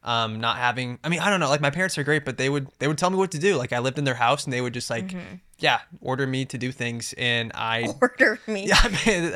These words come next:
Speaker 2: Well, they, like,
Speaker 1: Yeah.
Speaker 2: had expectations for you.
Speaker 1: Totally, but it was just nice not having to, to deal with that, and I could just make my own decisions. And the nice thing about making your own decisions, too, is if you mess up, it's all on you. So you can't blame your parents, you can't blame other people. It's just,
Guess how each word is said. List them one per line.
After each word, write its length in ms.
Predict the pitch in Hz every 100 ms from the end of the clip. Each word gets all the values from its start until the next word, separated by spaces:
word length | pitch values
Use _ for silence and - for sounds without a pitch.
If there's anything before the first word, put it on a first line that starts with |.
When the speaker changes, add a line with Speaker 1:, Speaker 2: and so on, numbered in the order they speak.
| -
Speaker 2:
Well, 240 | 151 240
they, 220 | 220 196
like, 160 | 202 107
Speaker 1:
Yeah. 200 | 135 120
Speaker 2:
had 140 | 147
expectations 680 | 185 214 220 214 214 - 214
for 120 | -
you. 220 | - - -
Speaker 1:
Totally, 440 | 143 139 113 110
but 160 | - 123
it 40 | 135
was 100 | 143
just 160 | 147
nice 240 | 127 131 127
not 120 | 117
having 280 | 117 117 117
to, 260 | 117 113 - _ - - - _ _ _ -
to 80 | 117
deal 160 | 123
with 100 | 120
that, 220 | 120 120
and 100 | 120
I 80 | 120
could 220 | 117 117
just 240 | 113 - -
make 260 | 117 117
my 140 | 120 117
own 80 | 120
decisions. 480 | 113 131 127 113 -
And 320 | 143 147 143
the 80 | 139
nice 220 | 127 -
thing 80 | 190
about 140 | 143
making 180 | 143 147
your 60 |
own 60 | 123
decisions, 460 | 113 147 135 127 -
too, 240 | 147 139
is 280 | 127 117 - _ _
if 140 | - -
you 160 | 135
mess 280 | 123 123 -
up, 200 | 151 131
it's 140 | - -
all 180 | 120 139
on 120 | 135
you. 200 | 131 127
So 140 | - 135
you 60 |
can't 200 | 123 156
blame 320 | - 120 135 139
your 100 | 127
parents, 360 | 131 139 127
you 100 | 127
can't 200 | - 127
blame 180 | - 127
other 140 | 123 120
people. 260 | 147 135
It's 80 | 117
just, 220 | 123 -